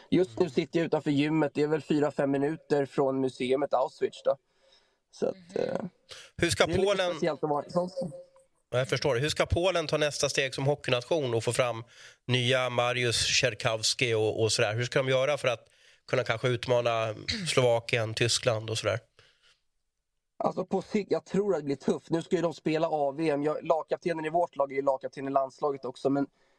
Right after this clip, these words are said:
Speaker 1: det känns som att vad jag har sett i ligan så finns det inte så mycket unga, bra polska spelare jämfört med Slovakien och så. Så att jag tror att de måste,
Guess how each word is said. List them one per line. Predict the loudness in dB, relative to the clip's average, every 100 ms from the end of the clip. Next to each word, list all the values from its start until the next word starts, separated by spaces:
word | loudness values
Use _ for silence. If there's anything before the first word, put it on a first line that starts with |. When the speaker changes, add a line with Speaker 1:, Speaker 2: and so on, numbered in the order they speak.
| _
Speaker 1:
det | -6
känns | 0 0 0 -2
som | 0
att | -2 -4 -4
vad | 0
jag | 0
har |
sett | -2 -2
i | 0
ligan | 0 0 0 0 0
så | -2
finns | -6 -4 -2
det | -2
inte | -2 -4
så | -8 -6 0 2 4
mycket | 2 0 0 2
unga, | 2 2 4 2
bra | 2 0 0
polska | -2 -2 -2 0 -4
spelare | -2 -2 0 0 -4 _ -20 _
jämfört | -2 0 0 -2
med | -2 -2
Slovakien | 0 0 0 0 -2
och | 0
så. | -2
Så | 0
att | 0 -2 _ _ _ _
jag | -2 -2 0
tror | 0 0
att | 0
de | 0
måste, | 0 -4 0 0 0